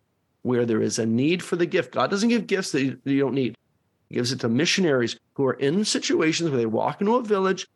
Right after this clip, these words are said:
they preach the gospel in their own language, and the villagers hear it and come for baptism. Any of you who know anyone who's in serious missionary work in foreign language, in foreign regions,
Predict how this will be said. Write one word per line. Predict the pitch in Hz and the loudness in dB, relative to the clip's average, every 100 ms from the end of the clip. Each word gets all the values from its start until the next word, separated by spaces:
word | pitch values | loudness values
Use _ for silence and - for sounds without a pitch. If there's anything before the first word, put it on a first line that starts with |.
| - | -6
they | 120 | -6
preach | - 151 156 | -2 -2 0
the | 226 | 0
gospel | 208 214 226 - | 2 2 0 0
in | 165 | 2
their | 143 | 4
own | 151 214 | 4 4
language, | 226 254 165 113 - - _ _ _ _ _ _ - | 4 4 0 0 -6 -12 _ _ _ _ _ _ -2
and | 135 | 0
the | 123 | 0
villagers | 107 180 202 165 151 | 2 2 2 2 -2
hear | - 202 220 | 0 2 4
it | 240 240 _ - | 2 -2 _ -10
and | 113 | -8
come | - 117 | -4 -4
for | 120 | -4
baptism. | 101 98 - - - - _ _ _ _ _ - | -4 -4 -8 -12 -14 -18 _ _ _ _ _ 0
Any | 175 196 | 2 4
of | |
you | 226 233 | 4 4
who | 196 165 | 2 2
know | 139 131 127 | 2 0 0
anyone | 175 185 208 | 2 4 4
who's | 160 117 | 2 -2
in | 123 | -2
serious | 110 - - - 170 202 220 220 - | 0 2 2 2 2 4 4 2 0
missionary | - 170 - 139 113 | 2 2 2 0 0
work | 87 - - _ _ _ _ _ _ - | -2 -6 -14 _ _ _ _ _ _ -2
in | 123 | -2
foreign | - 151 170 175 | 0 2 4 4
language, | 165 139 - | 4 2 -2
in | 120 | -2
foreign | 156 165 | 2 4
regions, | 170 107 - - | 2 0 -8 -12